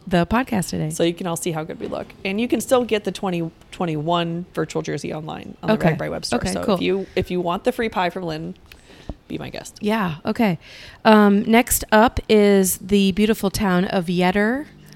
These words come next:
Speaker 1: What was
Speaker 2: Yes.
Speaker 1: the slogan that we all came up with? Or
Speaker 2: Yetter is
Speaker 1: maybe
Speaker 2: better.
Speaker 1: Yes, Yetter is better.
Speaker 2: That's right. Um, Yetter was named after their founder, W M Yetter. Don't know anything ab-, else about him, but there is a awesome meat locker in town.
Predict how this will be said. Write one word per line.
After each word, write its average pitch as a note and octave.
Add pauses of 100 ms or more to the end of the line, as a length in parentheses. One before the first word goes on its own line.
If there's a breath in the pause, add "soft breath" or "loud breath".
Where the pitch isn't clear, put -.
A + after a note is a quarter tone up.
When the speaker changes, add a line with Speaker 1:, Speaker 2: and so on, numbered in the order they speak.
(160)
Speaker 1:
What C4
was C4+
Speaker 2:
Yes. -
Speaker 1:
the B3
slogan B3
that A#3
we A3+
all A3
came A3+
up A3+
with? A#3+
Or G3+
Speaker 2:
Yetter -
is G#3+
Speaker 1:
maybe -
Speaker 2:
better. G#3 (100)
Speaker 1:
Yes, F3
Yetter F3+
is E3+
better. D#3+ (200)
Speaker 2:
That's F3
right. F3 (540 loud breath)
Um, E3 (220)
Yetter A3+
was B3+
named G3
after F3
their E3
founder, G#3
W D#3
M D3+
Yetter. E3+ (580)
Don't F3
know F#3
anything F#3+
ab-, F#3
else -
about F#3+
him, A3 (560 soft breath)
but F#3
there G3+
is A#3
a G3
awesome F#3+
meat -
locker B3
in D#4
town. D4+